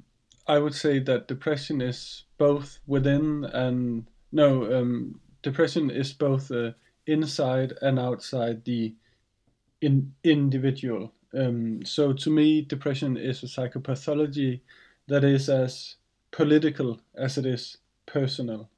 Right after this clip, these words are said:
Um, of course, depression is an illness, um, and a painful one at that, that is experienced at an in-, at an in-, at an individual level,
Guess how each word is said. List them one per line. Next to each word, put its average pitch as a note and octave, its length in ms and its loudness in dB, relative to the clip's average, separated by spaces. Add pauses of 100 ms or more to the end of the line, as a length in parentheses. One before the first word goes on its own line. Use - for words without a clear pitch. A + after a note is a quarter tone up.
(100)
Um, A#2+ 280 -2
of C3+ 180 -6
course, D3+ 260 2
depression C3+ 640 -2
is C3 200 -6
an C3 100 0
illness, C#3 640 2
um, G#2+ 360 -6 (340)
and B2 100 0
a A#2+ 40 2
painful D3+ 480 0
one A2 400 -2
at - 140 -8
that, B2+ 260 -2 (280)
that C3 160 2
is C3 240 2
experienced C3 840 0
at A#2 160 -2 (120)
an A#2 140 -2
in-, A2+ 220 -6 (260)
at B2+ 240 0
an A#2+ 140 0
in-, B2 160 -6 (280)
at B2+ 160 0
an A2+ 360 -4 (640)
individual C#3+ 600 2
level, B2+ 440 0